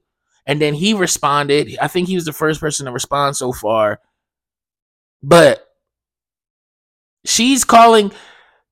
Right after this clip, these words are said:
he, the D L Hughley is calling Monique a liar because Monique said, uh,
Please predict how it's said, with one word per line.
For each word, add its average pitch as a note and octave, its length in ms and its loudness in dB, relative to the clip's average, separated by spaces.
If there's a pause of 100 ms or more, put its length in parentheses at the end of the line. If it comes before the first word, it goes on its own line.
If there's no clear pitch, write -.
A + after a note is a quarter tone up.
(140)
he, C4 380 4
the G3 240 0
D G#3+ 260 2
L A#3 200 6
Hughley G3 400 2
is E3+ 80 -4
calling F#3 300 0
Monique E3 380 -4
a B2+ 60 -2
liar A#2+ 600 0 (920)
because C#3+ 260 -2
Monique D3 440 -2
said, D3 560 0 (560)
uh, A#2 580 0